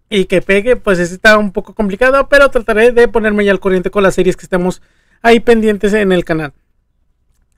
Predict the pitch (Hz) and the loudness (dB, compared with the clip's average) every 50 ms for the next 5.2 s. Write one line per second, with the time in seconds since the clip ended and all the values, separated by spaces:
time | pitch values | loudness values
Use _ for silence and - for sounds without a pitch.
0 | _ - 190 226 254 262 254 240 214 180 - - _ _ _ _ _ _ - 240 | _ -4 -2 2 2 2 4 4 2 0 -2 -6 _ _ _ _ _ _ -2 0
1 | 240 233 226 269 277 302 294 294 240 - 226 240 226 214 254 254 254 _ - 208 | 2 2 2 4 2 2 2 0 2 2 2 2 2 0 -2 -4 -4 _ -2 0
2 | 190 185 175 175 175 170 170 - - 190 214 220 226 226 220 214 190 185 180 185 | 2 4 4 4 4 2 0 -2 -4 -4 -2 0 0 2 2 0 0 0 0 0
3 | 170 160 165 175 190 202 190 180 180 196 202 - - 190 185 160 175 196 196 185 | 0 0 0 0 0 -2 -2 0 0 0 0 0 0 0 0 0 0 0 2 2
4 | 180 190 180 180 180 185 190 190 - - 240 240 247 - 214 180 156 165 160 151 | 4 4 2 4 4 2 0 0 -4 -6 -6 -4 -2 0 0 0 0 0 -4 -4
5 | 170 214 254 262 | -2 -4 -4 -4